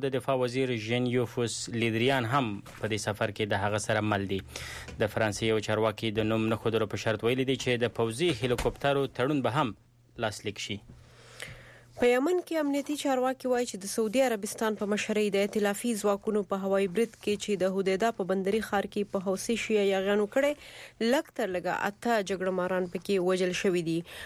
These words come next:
Speaker 2: امنیتي چارواکي وایي دا سیمه د تغوز په ښار کې د یاغیانو لپاره د اکمالاتو تر ټولو ستره لاره ده.
Speaker 1: د هالند هغه ډله چې په یوکران کې د مالیزیا د یوې الوتکې د غورځېدو په اړه تحقیقات کوي، دې نتیجې ته رسېدلې چې د الوتکه د بوک په توغندي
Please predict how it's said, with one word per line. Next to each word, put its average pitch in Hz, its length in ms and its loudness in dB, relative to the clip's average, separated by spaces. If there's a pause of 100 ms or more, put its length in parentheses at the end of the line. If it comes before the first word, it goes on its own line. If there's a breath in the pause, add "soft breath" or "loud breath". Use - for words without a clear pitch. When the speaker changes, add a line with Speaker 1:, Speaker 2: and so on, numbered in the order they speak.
(180)
Speaker 2:
امنیتي 196 360 2
چارواکي 202 480 0
وایي 190 160 0
دا 190 160 2
سیمه 214 300 2 (100)
د 185 160 2
تغوز 196 400 0 (120)
په 208 120 -6
ښار 175 280 -2
کې 180 200 0
د 185 80 4
یاغیانو 214 480 2
لپاره 175 400 -2
د 185 120 2
اکمالاتو 202 600 0 (140)
تر 175 220 -2
ټولو 196 280 0
ستره 185 320 -2 (180)
لاره 160 340 0
ده. - 120 -4 (1300 loud breath)
Speaker 1:
د - 20 4 (200)
هالند 185 320 2
هغه 165 220 2
ډله 175 220 2
چې 156 140 -4
په 147 100 0
یوکران 151 300 0
کې 160 120 2
د 139 120 4
مالیزیا 127 320 2
د 135 100 -2
یوې 127 160 2
الوتکې 135 400 -2
د 117 100 2
غورځېدو 117 440 0
په 127 100 2
اړه 117 160 0
تحقیقات 131 400 -2
کوي، 139 220 0
دې 156 140 2
نتیجې 120 360 -2
ته 127 100 4
رسېدلې 127 400 0
چې 135 120 0
د - 80 4
الوتکه 123 340 0 (140)
د 110 100 0
بوک 135 220 -2
په 117 120 0
توغندي 113 380 2